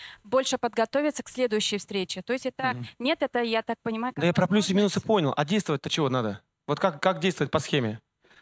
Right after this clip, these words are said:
Speaker 2: Итак, нам сказали «нет». И самое
Speaker 1: Да.
Speaker 2: главное, вначале что
Speaker 1: Почему
Speaker 2: сделать?
Speaker 1: нет?
Speaker 2: Ага. Почему нет? Скажите, пожалуйста, если вы меня спрашиваете, почему нет, что я буду испытывать? Агрессию? Раздражение?
Speaker 1: Да, я скажу,
Speaker 2: Есть такое?
Speaker 1: э, согласна, да. Э, нет, а почему нет?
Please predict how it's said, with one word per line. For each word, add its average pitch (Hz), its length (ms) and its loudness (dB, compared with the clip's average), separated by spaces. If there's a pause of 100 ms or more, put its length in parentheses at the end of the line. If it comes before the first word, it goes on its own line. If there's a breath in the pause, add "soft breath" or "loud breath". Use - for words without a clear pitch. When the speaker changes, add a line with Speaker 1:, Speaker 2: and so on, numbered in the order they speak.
Speaker 2:
Итак, 180 260 2
нам 190 120 4
сказали 170 340 2
«нет». 156 360 0 (180)
И 160 60 0
самое 196 260 4
Speaker 1:
Да. 180 60 4
Speaker 2:
главное, 160 180 4
вначале 165 280 2
что - 140 0
Speaker 1:
Почему 120 240 2
Speaker 2:
сделать? - 280 -20
Speaker 1:
нет? 202 120 -20 (380)
Speaker 2:
Ага. 117 340 -2 (200)
Почему 185 360 2
нет? 135 180 2
Скажите, 196 280 2
пожалуйста, 180 300 2
если 196 140 0
вы - 20 4
меня 196 100 2
спрашиваете, 196 300 2
почему 196 320 2
нет, 156 120 2
что - 140 0
я 208 60 4
буду 170 140 2
испытывать? 110 480 -2 (1120)
Агрессию? 143 580 2 (840)
Раздражение? 143 520 4
Speaker 1:
Да, 117 60 0
я - 60 -6
скажу, 285 340 -2
Speaker 2:
Есть 254 160 0
такое? 131 240 0
Speaker 1:
э, 247 280 -10 (260)
согласна, 277 600 0
да. 233 560 2
Э, 220 80 -2
нет, 269 220 -2
а 269 100 0
почему 269 380 0
нет? 214 320 -4